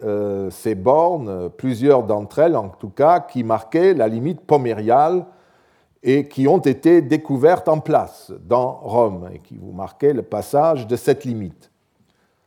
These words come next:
À partir d'une certaine limite, le pomerium correspondait au tracé des remparts, qui sont généralement datés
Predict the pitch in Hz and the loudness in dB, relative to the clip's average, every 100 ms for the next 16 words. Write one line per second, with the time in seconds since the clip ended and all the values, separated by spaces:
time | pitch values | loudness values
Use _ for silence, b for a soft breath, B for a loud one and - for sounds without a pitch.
0 | _ - 139 139 - 214 160 135 147 156 | _ -6 4 4 6 4 4 2 2 2
1 | - 120 117 113 165 208 _ - - 117 | 2 -2 -2 -4 -4 -4 _ -20 -8 -8
2 | - 165 143 120 120 156 196 190 - 147 | 4 4 4 0 0 0 0 -6 -2 0
3 | 127 - 120 113 135 170 131 113 - 117 | 0 -2 -6 0 2 2 0 -4 -2 -4
4 | - 170 151 139 156 156 143 107 87 82 | 2 2 4 2 2 0 2 2 0 -8
5 | _ - 98 - 135 117 131 117 117 117 | _ -16 -12 -6 -6 -4 -4 0 0 0
6 | 151 156 113 143 - 151 165 165 | -2 0 -2 -2 -2 0 0 -2